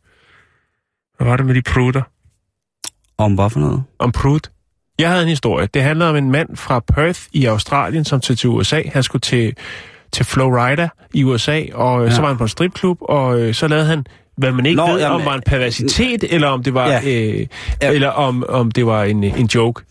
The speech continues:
Speaker 1: Men
Speaker 2: Ja,
Speaker 1: han sagde
Speaker 2: jeg
Speaker 1: i hvert
Speaker 2: havde
Speaker 1: fald
Speaker 2: den
Speaker 1: til,
Speaker 2: her
Speaker 1: til en kvinde, at han, øh, til en stripper, han fik en, en skøddans af,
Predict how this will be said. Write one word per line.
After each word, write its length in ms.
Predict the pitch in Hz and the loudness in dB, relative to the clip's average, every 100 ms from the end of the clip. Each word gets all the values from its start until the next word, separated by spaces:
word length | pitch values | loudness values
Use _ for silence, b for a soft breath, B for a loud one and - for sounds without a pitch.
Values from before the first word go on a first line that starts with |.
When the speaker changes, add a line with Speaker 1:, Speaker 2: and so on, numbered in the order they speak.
| - | -2
Speaker 1:
Men 140 | 131 | 0
Speaker 2:
Ja, 80 | 135 | 2
Speaker 1:
han 100 | 147 | 0
sagde 180 | - 160 | 0 2
Speaker 2:
jeg 60 | |
Speaker 1:
i 20 | |
hvert 0 | |
Speaker 2:
havde 120 | 165 165 | 0 0
Speaker 1:
fald 100 | 151 | 0
Speaker 2:
den 60 | |
Speaker 1:
til, 80 | 147 | 0
Speaker 2:
her 200 | 139 127 | 0 -2
Speaker 1:
til 140 | - 135 | -2 -4
en 60 | |
kvinde, 360 | 120 135 143 156 | -2 -2 0 0
at 80 | 120 | 2
han, 200 | 120 117 | 2 0
øh, 280 | 104 104 | 0 -2
til 140 | - 107 | -2 -2
en 80 | 98 | -2
stripper, 320 | - 127 151 | 0 0 2
han 140 | 131 | 0
fik 160 | 117 123 | 0 0
en, 240 | 113 110 | 0 0
en 160 | 95 92 | 0 0
skøddans 520 | - 156 170 139 120 | 0 0 0 -2 0
af, 200 | 135 123 | 0 0